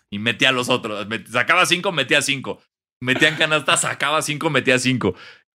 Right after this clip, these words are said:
Y a otro, y a otras generaciones les aplicaba la misma como de, "Por cada punto que les metan, voy a sacar a los cinco y los voy a tener haciendo lagartijas afuera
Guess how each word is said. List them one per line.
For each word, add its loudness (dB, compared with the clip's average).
Y 6
a 6
otro, -4
y 4
a 4
otras 0
generaciones 2
les -2
aplicaba 0
la 2
misma -2
como -4
de, -2
"Por 0
cada 0
punto -2
que 2
les -2
metan, 0
voy 2
a 0
sacar 0
a 2
los -2
cinco -2
y -2
los -4
voy 2
a -6
tener 2
haciendo 2
lagartijas 0
afuera 0